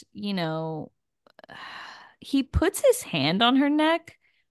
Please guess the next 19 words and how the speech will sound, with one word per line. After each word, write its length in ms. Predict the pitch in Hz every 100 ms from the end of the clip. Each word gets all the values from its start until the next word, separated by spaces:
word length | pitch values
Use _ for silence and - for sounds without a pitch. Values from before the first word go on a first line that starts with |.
| -
which 120 | 240
I 60 | 277
find 260 | 339 311
really 240 | 185 180 196
strange 800 | - 190 165 160 180 254 302 -
as, 280 | - 180 190
like, 360 | 185 165 156 -
a 80 | 196
thing 440 | - 185 185 190
that 340 | 180 165 - _ _ _ _ _ _ _ _ _ _ _ _ _ _ _ _ _ _ _ -
we 220 | 196 196
need 220 | 185 170 -
to 140 | 190
do 440 | 156 131 220 302 - _ _ _ _ _ _ _ _ _ -
after 340 | 277 285 330 311
I've 180 | 311
been 160 | - 311
sexually 460 | 311 311 330 320 311
assaulted. 460 | 320 320 330 339